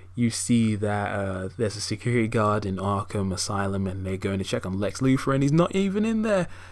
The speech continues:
Guy's escaped. He's on a boat. And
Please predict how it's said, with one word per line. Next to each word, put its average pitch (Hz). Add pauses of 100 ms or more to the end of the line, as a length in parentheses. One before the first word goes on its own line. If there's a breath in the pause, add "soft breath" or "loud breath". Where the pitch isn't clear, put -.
(140)
Guy's 226
escaped. 233
He's 196
on 233
a 202
boat. 226 (580 soft breath)
And 226